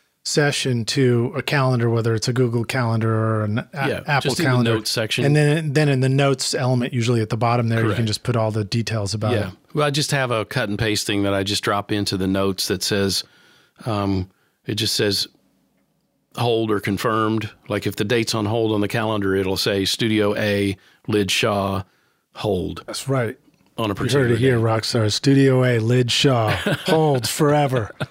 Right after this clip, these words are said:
Speaker 1: <laughs>
Speaker 2: Mine, eighty, Neve eighty seventy-eight,
Speaker 1: Mine.
Speaker 2: baby. Um,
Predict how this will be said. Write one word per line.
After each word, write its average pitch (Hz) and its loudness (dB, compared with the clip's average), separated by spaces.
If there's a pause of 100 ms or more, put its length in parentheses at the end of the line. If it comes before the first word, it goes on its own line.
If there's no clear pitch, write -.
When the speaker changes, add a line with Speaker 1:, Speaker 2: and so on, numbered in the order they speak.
(140)
Speaker 1:
<laughs> 160 0 (1300)
Speaker 2:
Mine, 110 -2
eighty, 120 0
Neve 135 4
eighty 127 2
seventy-eight, 117 0
Speaker 1:
Mine. 107 0
Speaker 2:
baby. 98 -4 (1120)
Um, 127 0